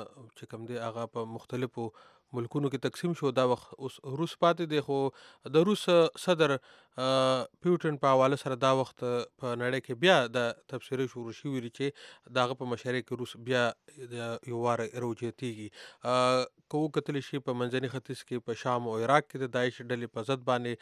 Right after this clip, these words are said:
هم چې کوم دی، هغه اوس تر ټولو مخکې، مخکې یو ځان له بېله رایه لري. په یوکرین کې هم هغه د غربي هیوادونو، یورپي هیوادونو سره لګیا په جګړه کې مخ دی او، آ، روس په دغه ځای کې هم خپل اثر لګیا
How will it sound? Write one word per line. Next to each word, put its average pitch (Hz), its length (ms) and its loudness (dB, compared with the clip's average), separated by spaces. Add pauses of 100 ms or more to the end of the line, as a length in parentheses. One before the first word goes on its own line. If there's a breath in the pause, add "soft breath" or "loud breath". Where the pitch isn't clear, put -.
(460 loud breath)
هم 156 140 2
چې 143 160 -8
کوم 131 160 -2
دی، 131 100 0
هغه 127 260 -2 (100)
اوس - 140 -14
تر 120 160 -8 (100)
ټولو 123 200 -4 (100)
مخکې، - 180 -4 (100)
مخکې - 180 -6
یو 120 260 0
ځان 127 240 2
له 117 60 -2 (140)
بېله 147 300 6
رایه 113 140 2
لري. 107 280 -6 (320 loud breath)
په 151 220 6
یوکرین 165 480 6
کې 156 160 0 (100)
هم 208 100 4 (140)
هغه 143 240 6 (380 loud breath)
د 135 420 2
غربي 135 340 0
هیوادونو، 139 420 2
یورپي 120 460 -4 (240)
هیوادونو 120 440 -2
سره 113 280 -4 (240 soft breath)
لګیا 123 360 0
په 123 40 -6
جګړه 120 380 -2
کې 139 80 -2 (100)
مخ 131 180 -6
دی 135 140 -2
او، 110 100 0
آ، - 460 -8 (140)
روس 127 180 -10
په 113 240 -2
دغه 156 200 4
ځای 131 120 -2
کې - 80 -10
هم 131 100 -2
خپل 123 360 -4
اثر 117 180 -10 (100)
لګیا 113 240 -4